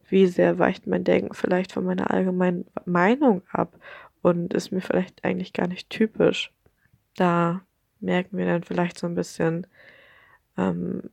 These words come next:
in welchen Punkten wir uns ein bisschen untypisch sind und wir vielleicht unseren eigenen Einstellungen und Werten vielleicht so ein bisschen widersprechen. Nicht aus purer Absicht oder Boshaftigkeit oder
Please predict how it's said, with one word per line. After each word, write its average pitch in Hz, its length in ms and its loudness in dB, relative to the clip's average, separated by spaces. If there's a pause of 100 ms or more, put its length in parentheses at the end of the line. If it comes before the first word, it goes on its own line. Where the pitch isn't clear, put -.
in 180 160 -8
welchen 180 340 0
Punkten 190 500 -2
wir 180 520 0 (320)
uns - 280 -6
ein 196 40 -10
bisschen 185 240 -2
untypisch 214 560 -2
sind 170 260 -2
und 180 160 -6
wir 180 320 2
vielleicht 180 480 -2 (640)
unseren 185 320 0
eigenen 185 1040 0
Einstellungen 208 800 0
und 175 200 -2
Werten 175 300 -2
vielleicht 185 320 -2
so 180 80 -2
ein 185 40 -2
bisschen 180 280 -6
widersprechen. 180 880 -4 (520)
Nicht 190 300 -2
aus 185 260 0
purer - 460 -2
Absicht - 380 -4
oder 185 100 0
Boshaftigkeit 196 1120 -4
oder 175 300 0